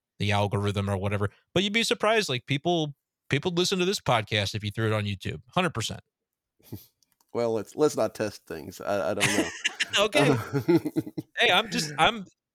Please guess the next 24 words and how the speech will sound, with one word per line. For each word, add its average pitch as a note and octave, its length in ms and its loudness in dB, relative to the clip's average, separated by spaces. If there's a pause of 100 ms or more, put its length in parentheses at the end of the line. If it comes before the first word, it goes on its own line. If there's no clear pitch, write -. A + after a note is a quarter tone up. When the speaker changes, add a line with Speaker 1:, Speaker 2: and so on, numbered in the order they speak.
Speaker 1:
I'm D3+ 120 4
not F#3+ 160 4
trying G3 180 2
to D#3 60 2
be, D3+ 100 2
like, D3 180 2
a C3+ 40 -2
spokesperson B2 720 0
for A2+ 100 -4
YouTube, A#2+ 300 0
but C3 80 0
I E3 80 4
was D3 80 0
surprised C#3+ 440 0
at A#2+ 80 -2
how, A#2 340 0 (420)
like, A2+ 140 0
quickly B2 580 0 (580)
YouTube, B2+ 720 0
their A#2+ 180 2
algorithm A#2 520 0
Speaker 2:
Mm-hmm. G#2+ 100 -4
Speaker 1:
lets A2+ 240 0
people, A#2 400 -2